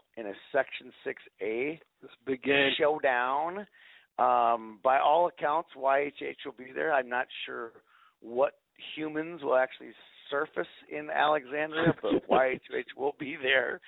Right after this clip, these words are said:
Speaker 2: I won't
Speaker 1: covering
Speaker 2: be.
Speaker 1: the game.
Speaker 3: Not me.
Speaker 1: Uh, I was
Speaker 2: I'll
Speaker 1: supposed to be there, but got a rude awakening that I won't be there from the home front. So
Speaker 2: I'll be at Blake Cretin on Tuesday.
Speaker 1: Someone will be there from Y H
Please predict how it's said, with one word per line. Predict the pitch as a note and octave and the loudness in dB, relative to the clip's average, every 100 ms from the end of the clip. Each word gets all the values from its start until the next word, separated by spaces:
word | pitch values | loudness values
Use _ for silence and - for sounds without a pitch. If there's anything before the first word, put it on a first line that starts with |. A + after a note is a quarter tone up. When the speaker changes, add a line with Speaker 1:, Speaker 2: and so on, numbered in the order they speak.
| - - C#3 | -18 -4 2
Speaker 2:
I | E3+ | 2
won't | D#3 C#3 | 2 2
Speaker 1:
covering | D#3 D3 B2+ | 0 0 -2
Speaker 2:
be. | D3+ | -4
Speaker 1:
the | |
game. | E3 C3+ C#3+ F3 G3+ - - - - | -4 -8 -6 -6 -8 -16 -20 -20 -14
Speaker 3:
Not | - G2+ A2 | 2 4 6
me. | A#2+ | 6
Speaker 1:
Uh, | A2+ | 6
I | C3 | 4
was | C#3+ D3+ | 4 2
Speaker 2:
I'll | - - | -2 0
Speaker 1:
supposed | F3+ G#3+ - | 2 2 0
to | _ | _
be | C#3+ | -16
there, | C3 C3+ D3+ D#3+ | -6 -2 -2 -2
but | C#3 C#3 | -8 -8
got | C3 B2 | -4 -4
a | A2+ | -4
rude | A2 A2 B2+ C#3+ | -6 -8 -8 -4
awakening | B2+ A#2 C3+ B2 A#2 G#2 | -2 -2 -4 -8 -10 -2
that | |
I | G2+ | -2
won't | G2+ A2 B2 D3 A2+ | -2 -4 -6 -6 -10
be | G#2+ | -6
there | G#2 G2+ - | -4 -4 -8
from | G#2+ | -10
the | F#2 | -4
home | A2+ B2 A#2+ | -4 -4 -8
front. | - F2+ - - | -6 -6 -6 -8
So | A#2+ G#2+ G#2 - - | 0 2 2 -2 0
Speaker 2:
I'll | C3+ D#3 | 0 2
be | C#3+ | 2
at | B2+ B2 | 0 0
Blake | - C3 - | 0 0 -2
Cretin | - C#3 B2 | -8 -8 -6
on | A#2 G#2+ | -8 -8
Tuesday. | - A2 - C3 - - | -12 -14 -6 -6 -2 -2
Speaker 1:
Someone | G3 G3+ F#3+ | 0 -2 -6
will | D#3+ | -6
be | D3 | -8
there | C#3 B2+ | -8 -8
from | A#2 A#2 | -8 -12
Y | G#2 G2 | -10 -10
H | F2+ | -10